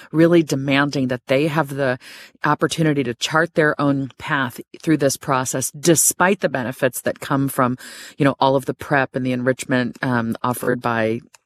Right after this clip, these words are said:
packagers and handlers. Those voices of young adults I found very compelling, which is why I included them in the book.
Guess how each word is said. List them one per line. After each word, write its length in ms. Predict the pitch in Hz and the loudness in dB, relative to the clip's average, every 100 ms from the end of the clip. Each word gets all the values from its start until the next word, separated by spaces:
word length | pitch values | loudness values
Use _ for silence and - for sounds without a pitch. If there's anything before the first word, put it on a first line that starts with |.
| _ _ - | _ _ -6
packagers 500 | 135 139 123 120 120 | -4 -2 0 0 0
and 80 | |
handlers. 480 | 120 131 123 117 104 - | -2 0 0 -4 -4 0
Those 380 | 160 196 208 - | 4 4 2 -4
voices 420 | 147 151 165 160 139 | 0 2 2 2 0
of 80 | |
young 180 | 135 127 | 0 0
adults 320 | 123 120 117 | 0 0 0
I 120 | - 127 | -2 -4
found 260 | 135 123 | -2 0
very 140 | 120 113 | 0 -2
compelling, 420 | 120 127 185 170 | -6 -4 -4 -2
which 140 | 123 | -4
is 100 | 127 | -6
why 140 | 131 120 | -4 -4
I 20 | |
included 420 | 120 - 139 123 | -4 -6 -4 -4
them 120 | 123 | -4
in 80 | 123 | -6
the 60 | 127 | -2
book. 220 | 143 | 0